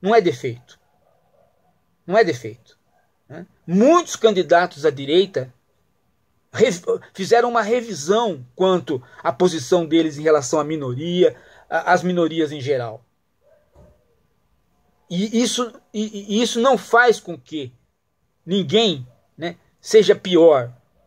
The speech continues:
Bolsonaro pode ser muito melhor, e ele não estaria cedendo ao P T, ele estaria cedendo a uma causa, uma causa humanitária,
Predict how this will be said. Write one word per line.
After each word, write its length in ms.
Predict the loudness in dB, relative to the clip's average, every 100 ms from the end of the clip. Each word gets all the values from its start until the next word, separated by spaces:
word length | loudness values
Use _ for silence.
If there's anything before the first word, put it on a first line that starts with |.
| _ _ _ _ _ _ -8
Bolsonaro 460 | -4 0 2 2
pode 240 | 4 2 2
ser 180 | -2 0
muito 380 | 0 -2 -2
melhor, 380 | 0 2 6 6
e 80 | 6
ele 100 | 2
não 80 | 2
estaria 300 | 2 4 2
cedendo 600 | 2 0 2 0 2 2
ao 80 | 0
P 140 | -2
T, 140 | -2 -2
ele 80 |
estaria 280 | 0 0 0
cedendo 380 | 0 -2 -2 0
a 20 |
uma 140 | -2 0
causa, 320 | 2 0 -2
uma 380 | -6 -6 -4 -2
causa 360 | 2 2 0
humanitária, 760 | -4 -6 -6 0 2 2 0